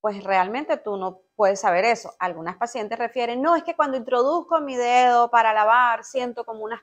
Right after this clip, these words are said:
peloticas allí, siento que todo muy estrecho". Es estrecho porque, como te cuento, que es una cavidad virtual, se va a adaptar a la estructura que introduces. Si introduces un dedo, vas a sentir que está ajustado.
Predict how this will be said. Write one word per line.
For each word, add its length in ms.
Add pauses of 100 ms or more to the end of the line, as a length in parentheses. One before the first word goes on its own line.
peloticas 640
allí, 380
siento 300
que 120
todo 220
muy 180
estrecho". 480 (640)
Es 160
estrecho 540
porque, 300
como 280
te 160
cuento, 420
que 80
es 60
una 220
cavidad 380
virtual, 460
se 180
va 160
a 120
adaptar 640 (360)
a 120
la 80
estructura 520
que 100
introduces. 640
Si 60
introduces 480
un 180
dedo, 300
vas 140
a 80
sentir 480
que 100
está 220
ajustado. 540